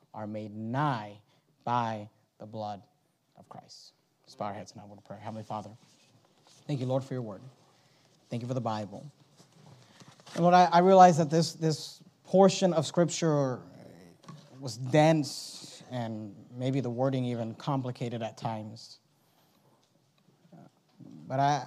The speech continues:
I pray you'd help us to understand these things. They're important. The order of Melchizedek shows us some things. It teaches us some things.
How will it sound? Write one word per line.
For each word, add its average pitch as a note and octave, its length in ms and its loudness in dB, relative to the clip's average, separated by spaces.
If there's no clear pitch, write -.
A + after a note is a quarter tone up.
I C#3 60 -4
pray E3+ 200 -2
you'd D#3+ 100 0
help D#3+ 240 2
us C#3+ 220 -6
to C3 180 -4
understand D#3 540 -4
these G#2+ 160 -8
things. - 460 -18
They're B2+ 160 -4
important. E3+ 720 -4
The C#3 120 -8
order D#3+ 240 6
of E3+ 120 4
Melchizedek C#3+ 680 0
shows D#3+ 400 -2
us B2+ 160 -4
some A2+ 220 -8
things. A2+ 500 -16
It - 140 -18
teaches F3 400 -2
us A#2+ 120 -6
some A2 240 -10
things. A#2 600 -16